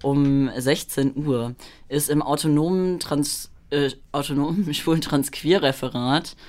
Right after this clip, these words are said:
an der Uni Kassel, ähm, studentische Vollversammlung. Dort werden unter anderem die neuen ReferentInnen gewählt. Ähm, genau, kommt dahin, das ist für alle Studis offen, die sich irgendwie queer verordnen. Ihr könnt da Fragen stellen, ihr könnt, ähm,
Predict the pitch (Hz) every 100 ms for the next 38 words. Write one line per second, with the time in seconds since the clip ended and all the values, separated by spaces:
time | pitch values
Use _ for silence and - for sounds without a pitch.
0 | - - - 139 - 143 123 - 143 139
1 | 135 135 123 135 131 - 131 131 143 135
2 | - 143 - 190 160 165 156 156 160 -
3 | - - - - 139 135 135 135 80 -
4 | - 151 143 139 135 131 135 139 - 135
5 | 127 165 - 131 127 127 123 135 165 190
6 | - - - - - 131 139 139 135 139
7 | 135 139 - - - - - 196 147 135
8 | 165 160 151 170 202 165 143 - - 143
9 | 151 - 143 135 - 156 170 160 147 139
10 | 143 - 143 160 170 156 - 156 - 147
11 | - 165 165 156 160 160 151 143 151 143
12 | 139 131 127 131 - 131 131 135 101 123
13 | - 127 127 127 - 123 123 123